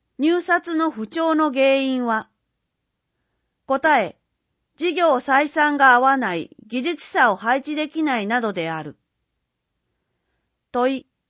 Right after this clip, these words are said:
工事入札に関する門戸を広げ、市内業者の協力を求めなければ、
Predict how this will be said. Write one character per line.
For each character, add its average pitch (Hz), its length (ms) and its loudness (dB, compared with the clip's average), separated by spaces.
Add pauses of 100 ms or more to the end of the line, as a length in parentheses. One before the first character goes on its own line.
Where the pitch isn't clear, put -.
(220)
工 359 260 2
事 262 160 -2
入 285 240 0
札 320 320 -2
に 311 160 -2
関 311 260 0
す 311 140 -8
る 247 140 -4
門 311 260 0
戸 208 180 -2
を 190 80 -2
広 208 320 -4
げ、 202 200 -4 (380)
市 349 200 -4
内 349 260 2
業 320 220 -2
者 311 140 -6
の 202 160 -6
協 277 240 0
力 285 300 -2
を 277 80 2
求 277 280 -2
め 302 120 -2
な 302 140 -2
け 277 140 -8
れ 208 120 -4
ば、 180 180 -2